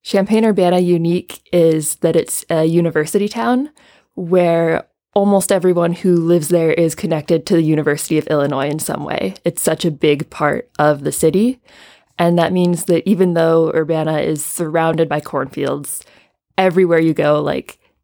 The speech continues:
it is just farmland all around the city. The city ends up being a very, like, international place with a lot going on because the university attracts so many people from all over the world.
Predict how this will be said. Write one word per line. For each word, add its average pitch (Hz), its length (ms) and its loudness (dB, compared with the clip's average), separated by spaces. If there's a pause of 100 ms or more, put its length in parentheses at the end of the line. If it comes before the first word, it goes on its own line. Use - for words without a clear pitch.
it 170 100 0
is 160 100 0
just - 200 -4
farmland 156 480 0
all 151 140 0
around 147 240 -2
the 175 60 -8
city. 208 480 -2 (520)
The 185 80 0
city 185 340 0
ends 170 220 0
up 170 180 0
being 165 300 2
a 165 40 0
very, 160 500 0
like, 143 340 -6 (340)
international 175 800 0
place 160 440 -2
with 165 160 0
a 156 60 2
lot 156 220 2
going 147 260 2
on 143 240 0
because 156 320 -4
the 160 80 0
university 147 580 0
attracts 139 360 -6
so 139 120 0
many 139 160 -2
people 143 400 -6
from 147 200 -6
all 139 180 0
over 139 160 -4
the - 80 -4
world. - 400 -6